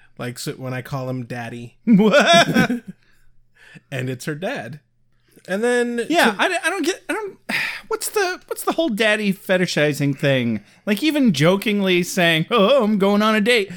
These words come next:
Speaker 2: I would never say that about my mom. But, I don't know, maybe I just have more in common with this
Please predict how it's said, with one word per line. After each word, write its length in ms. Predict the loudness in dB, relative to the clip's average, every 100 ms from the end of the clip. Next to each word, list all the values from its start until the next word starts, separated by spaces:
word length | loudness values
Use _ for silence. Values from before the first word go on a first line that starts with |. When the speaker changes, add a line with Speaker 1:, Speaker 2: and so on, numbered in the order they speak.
| -6
Speaker 2:
I 100 | 0
would 140 | 2 2
never 300 | 2 2 0
say 200 | -2 2
that 160 | 2
about 220 | 4 2 2
my 100 | 0
mom. 480 | 2 2 0 -4 -8 -20 -20 _ _ 0
But, 280 | 2 0 0
I 80 | 0
don't 80 | 2
know, 200 | 0 -2
maybe 380 | 0 0 2 2
I 100 | 2
just 220 | 0 0
have 160 | 0 2
more 180 | 2
in 120 | 2 0
common 440 | 0 2 2 0
with 220 | -2 -4
this 420 | -4 -4 -4 -10